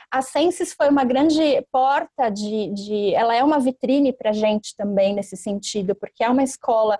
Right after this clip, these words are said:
que de fato aplica a metodologia de forma autêntica. Infelizmente, no Brasil, a gente também tem muitos problemas, não só com Montessori, mas em outras metodologias, de que usa-se o nome, mas nem sempre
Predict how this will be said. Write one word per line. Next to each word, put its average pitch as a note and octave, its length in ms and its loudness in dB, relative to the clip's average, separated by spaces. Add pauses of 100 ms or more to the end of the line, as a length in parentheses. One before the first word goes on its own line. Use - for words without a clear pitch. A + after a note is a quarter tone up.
(420)
que A#3+ 120 -8
de A#3 140 0
fato C4 440 -4
aplica B3+ 400 -2
a - 20 -4
metodologia A3 680 -2
de G#3 120 -12
forma G#3 300 -2
autêntica. G#3+ 840 0 (680)
Infelizmente, A#3+ 1000 2
no A#3+ 80 4
Brasil, A3+ 460 2
a A3 60 2
gente A3 240 -4
também A3 280 2
tem A#3 180 0
muitos A#3 280 0
problemas, G#3+ 720 0
não B3 180 2
só C4+ 200 -2
com A#3+ 180 0
Montessori, A3+ 600 0
mas G#3 200 0
em A3 140 2
outras A3+ 360 0
metodologias, G#3 1000 0
de G3+ 80 -4
que A3+ 340 0 (260)
usa-se B3+ 460 0
o A#3 40 2
nome, A3+ 580 2
mas G#3 400 0
nem A3+ 300 0
sempre A#3 680 0